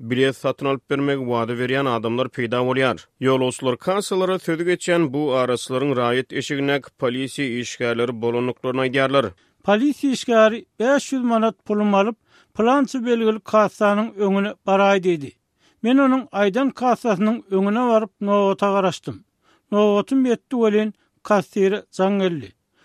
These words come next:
Speaker 2: Ol meniň pasportumy alyp, nowatdaky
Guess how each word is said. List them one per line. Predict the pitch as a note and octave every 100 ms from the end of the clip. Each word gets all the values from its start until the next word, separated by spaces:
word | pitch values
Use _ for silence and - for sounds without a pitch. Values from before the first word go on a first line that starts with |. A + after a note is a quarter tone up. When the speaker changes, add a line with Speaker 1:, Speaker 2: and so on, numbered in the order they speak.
| _
Speaker 2:
Ol | A3 C#4
meniň | B3+ A#3 A#3+ G#3
pasportumy | A3+ C#4 A#3+ - A3+ - A#3
alyp, | G3+ G3 A3+ _ _ _
nowatdaky | G#3 G#3+ G#3 G3 - G3 F#3